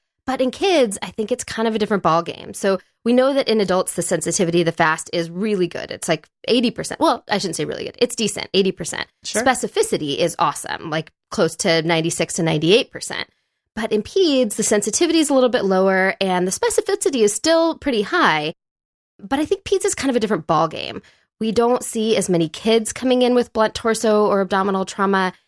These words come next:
Speaker 1: and the ones we do see are often clinically stable.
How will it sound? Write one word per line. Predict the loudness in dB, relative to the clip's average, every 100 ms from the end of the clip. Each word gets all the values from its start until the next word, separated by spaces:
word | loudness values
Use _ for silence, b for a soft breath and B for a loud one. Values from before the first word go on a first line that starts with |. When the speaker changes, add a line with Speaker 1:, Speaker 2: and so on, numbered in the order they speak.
| b
Speaker 1:
and | -4 0
the | 2
ones | 2 0
we | 0
do | -2 0 0
see | 0 4 4 4
are | 4 2 0
often | -4 -6 -6 -6
clinically | -6 -6 -4 -6
stable. | -6 0 0 0 -4 -6